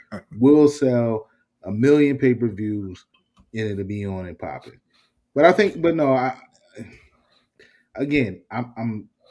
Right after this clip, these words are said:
Speaker 2: I'm not holding my breath on that fight. There's been some talk, right? Garcia was at the Tank fight.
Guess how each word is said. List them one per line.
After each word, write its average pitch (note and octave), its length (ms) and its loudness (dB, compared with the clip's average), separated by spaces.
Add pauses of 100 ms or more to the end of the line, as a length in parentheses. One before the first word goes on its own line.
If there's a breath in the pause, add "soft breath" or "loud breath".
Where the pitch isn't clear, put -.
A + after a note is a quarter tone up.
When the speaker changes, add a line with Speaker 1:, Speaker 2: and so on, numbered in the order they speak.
(200 soft breath)
Speaker 2:
I'm G#2+ 100 -10
not B2+ 200 0
holding C3 260 0
my A#2+ 120 0
breath A2 360 -8
on G#2 160 -8
that G#2 160 -10
fight. G2+ 260 -8
There's G2+ 200 -8
been G2+ 320 -6
some C3 240 -10
talk, - 440 -10 (320)
right? F2+ 380 -12 (100)
Garcia G#2 680 -6 (460 soft breath)
was G2+ 160 -8
at A2 160 -4
the A2+ 60 -8
Tank A2+ 340 -6
fight. G#2 440 -6